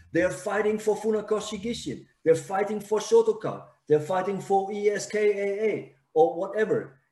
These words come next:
And go on for every organization, association, or whatever.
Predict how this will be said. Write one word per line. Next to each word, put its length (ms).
And 200
go 180
on 240
for 300
every 560
organization, 1000
association, 1000
or 200
whatever. 520